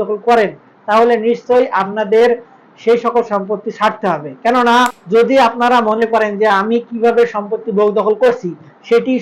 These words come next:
সরকার কিভাবে বুঝবে, এটি বোঝার কিন্তু অনেক উপায় রয়েছে।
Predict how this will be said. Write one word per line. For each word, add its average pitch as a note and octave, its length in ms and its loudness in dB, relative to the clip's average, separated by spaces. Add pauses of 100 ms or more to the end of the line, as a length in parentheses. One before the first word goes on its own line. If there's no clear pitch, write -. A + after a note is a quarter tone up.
সরকার G#3+ 340 -2
কিভাবে G3 360 0 (100)
বুঝবে, F3+ 340 -2 (420)
এটি G#3+ 300 2
বোঝার A3+ 420 2
কিন্তু A#3+ 200 -4 (140)
অনেক A3+ 200 -2 (140)
উপায় A3 260 4
রয়েছে। F3+ 340 0